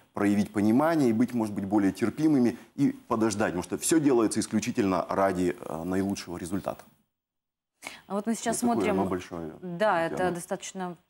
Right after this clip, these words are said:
Speaker 2: много. Мы
Speaker 1: Да,
Speaker 2: сейчас
Speaker 1: большое,
Speaker 2: смотрим
Speaker 1: конечно.
Speaker 2: исследование головы. Скажите, а всем ли одинаково делается это исследование?
Speaker 1: Вот мы с вами заговорили о том, что значит планирование. Вот это,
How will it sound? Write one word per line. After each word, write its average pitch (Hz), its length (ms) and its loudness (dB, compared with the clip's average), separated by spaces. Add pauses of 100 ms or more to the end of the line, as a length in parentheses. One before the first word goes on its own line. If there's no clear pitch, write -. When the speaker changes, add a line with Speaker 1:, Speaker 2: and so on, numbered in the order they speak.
(480)
Speaker 2:
много. 175 560 0 (200)
Мы 208 60 0
Speaker 1:
Да, 220 80 4
Speaker 2:
сейчас 247 140 2
Speaker 1:
большое, 254 160 2
Speaker 2:
смотрим 233 140 0
Speaker 1:
конечно. 226 140 0
Speaker 2:
исследование 214 420 2
головы. 226 440 2
Скажите, 208 560 0
а 190 400 2 (120)
всем 311 360 2
ли 262 220 4 (160)
одинаково 196 720 2
делается 165 500 0
это 160 220 -6
исследование? 127 640 -6 (220)
Speaker 1:
Вот 131 400 2
мы 117 160 6
с 117 100 2
вами 117 180 2
заговорили 110 440 4
о 95 40 2
том, 98 140 0
что 110 160 0
значит 90 220 -2
планирование. 123 720 4
Вот 107 120 2
это, 147 280 0